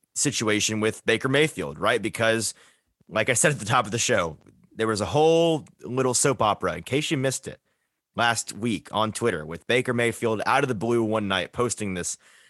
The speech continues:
deep and heartfelt letter of thanks to the city of Cleveland and talking about how he doesn't know what's gonna come next, but whatever team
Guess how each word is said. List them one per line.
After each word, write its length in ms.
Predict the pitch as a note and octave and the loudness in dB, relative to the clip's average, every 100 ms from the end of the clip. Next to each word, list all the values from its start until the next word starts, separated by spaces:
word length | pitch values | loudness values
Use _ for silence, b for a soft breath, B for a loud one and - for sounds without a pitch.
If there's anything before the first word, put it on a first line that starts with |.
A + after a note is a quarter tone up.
| b _ - | b _ 0
deep 300 | F#3 C#3+ - | 2 2 0
and 160 | E2 | -10
heartfelt 800 | - - - G3 - - C3+ A#2 | -10 -6 2 2 2 0 2 2
letter 420 | G#2+ A2+ A#2 G#2+ | 0 2 4 4
of 300 | F#2 F#2+ F2+ | 2 0 -2
thanks 560 | - - C3 C3+ - - | -8 -4 0 0 -2 -8
to 120 | - | -8
the 100 | E2+ | -8
city 280 | - C3 A#2+ | -4 -2 0
of 120 | F#2+ | -2
Cleveland 540 | - A#2+ G#2 G#2+ G#2+ F#2+ | -2 -2 0 -2 -2 -2
and 200 | F2 E2 B B _ | -4 -8 B B _
talking 240 | C3 C3+ | -2 2
about 180 | A2+ G2+ | 2 2
how 140 | G#2+ | 2
he 60 | F#2+ | 2
doesn't 300 | A#2 A#2+ F2+ | 2 0 0
know 180 | A2+ A2+ | 0 2
what's 220 | A2 G#2 | 2 0
gonna 200 | A2 G2 | -2 -2
come 240 | - A2 | -2 -2
next, 280 | A2+ B2 - | 0 0 -2
but 160 | G2+ E2 | -4 -6
whatever 360 | E2+ C3+ F#3 G2+ | 0 2 2 0
team 400 | - D3+ C#3+ | -2 -2 -2